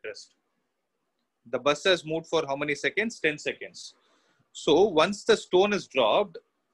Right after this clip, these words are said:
here you will have the final velocity of bus, which will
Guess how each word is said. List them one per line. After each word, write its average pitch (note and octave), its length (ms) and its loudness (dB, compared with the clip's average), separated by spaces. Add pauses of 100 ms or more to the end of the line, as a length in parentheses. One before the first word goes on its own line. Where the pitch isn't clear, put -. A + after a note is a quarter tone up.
(220)
here A#3 300 2
you A3 100 2
will F#3+ 120 2
have G3+ 280 0
the G3 80 -2
final G#3 360 -2
velocity F3 440 -2
of C#3 200 -2
bus, - 460 -6 (1700)
which D#3 200 -10
will F3 160 0